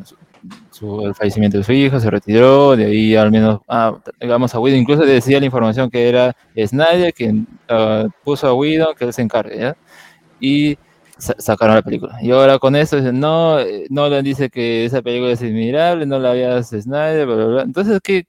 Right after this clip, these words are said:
qué, qué es eso? Pues, o sea, de verdad, la, lo tras bambalinas, esa, esa producción, esa película, y más que nada esa porción, ¿no? Del,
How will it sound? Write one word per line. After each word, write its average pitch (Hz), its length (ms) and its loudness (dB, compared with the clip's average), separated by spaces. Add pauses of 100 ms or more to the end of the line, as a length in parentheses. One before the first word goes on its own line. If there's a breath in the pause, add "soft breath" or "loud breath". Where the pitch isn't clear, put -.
qué, 190 220 0 (100)
qué 180 160 -2
es 180 140 -4
eso? 160 340 -2
Pues, 113 140 -2
o 110 60 0
sea, 139 120 0
de 143 100 2
verdad, 165 240 2 (120)
la, 127 220 -2
lo 127 260 -2
tras 113 220 -2
bambalinas, 120 580 -2
esa, 143 600 0 (440 soft breath)
esa 143 140 -4
producción, 143 280 -2
esa 151 160 -2
película, 110 1040 0
y 104 120 -4
más 120 160 -4
que - 100 -10
nada 120 120 0
esa 127 160 -6
porción, 139 680 -4
¿no? 117 200 0
Del, 101 280 -8